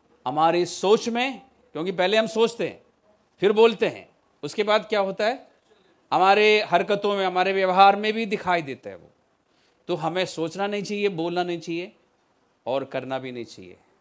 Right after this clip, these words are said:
निरादर नहीं करना चाहिए, हंसी नहीं उड़ाना चाहिए, मजाक नहीं उड़ाना चाहिए।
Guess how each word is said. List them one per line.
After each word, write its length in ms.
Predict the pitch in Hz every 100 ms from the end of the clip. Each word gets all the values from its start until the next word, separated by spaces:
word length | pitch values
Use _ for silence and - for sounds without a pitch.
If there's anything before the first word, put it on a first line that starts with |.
| _ _ _ -
निरादर 380 | 123 143 151 160
नहीं 200 | 156 160
करना 300 | 156 151 151
चाहिए, 460 | 151 143 143 151 165 _ _ _ _ -
हंसी 240 | 127 147
नहीं 140 | 147 147
उड़ाना 320 | 139 127 127
चाहिए, 260 | 123 127
मजाक 400 | 135 117 120 127
नहीं 100 | 131
उड़ाना 300 | 127 110 110
चाहिए। 400 | 107 - 107 123